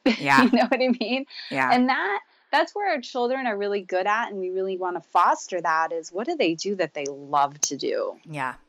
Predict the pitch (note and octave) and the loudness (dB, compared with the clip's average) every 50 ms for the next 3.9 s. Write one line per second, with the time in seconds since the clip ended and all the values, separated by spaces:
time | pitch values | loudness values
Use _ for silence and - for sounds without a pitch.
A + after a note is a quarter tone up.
0 | _ _ _ _ _ - E3 D#3 C#3 C3+ C3 B2+ A#2+ A2+ - _ _ _ _ _ | _ _ _ _ _ -4 -2 -2 -2 -2 -4 -6 -8 -10 -14 _ _ _ _ _
1 | - E3 F3 D#3+ D3+ C#3+ D3 D3+ - - F#3 E3+ E3+ E3+ - F3 E3+ D#3 D#3 D#3 | -6 -2 2 2 4 4 2 0 -2 -4 -4 -4 -4 -4 -4 -4 -4 -4 -4 -6
2 | D#3 - _ - E3 D3+ D#3 D#3 D3+ - - D#3 D3+ D3 - - D#3+ D3+ C#3 C#3+ | -8 -10 _ -8 -6 0 0 0 0 0 0 0 0 0 -4 -4 -2 -2 -2 -2
3 | - _ - - - - - G#3 - - D#3+ D#3 - - - - - - | -4 _ -4 -4 -4 -4 -8 -12 -10 -8 -6 -6 -4 -4 -2 -2 -4 -4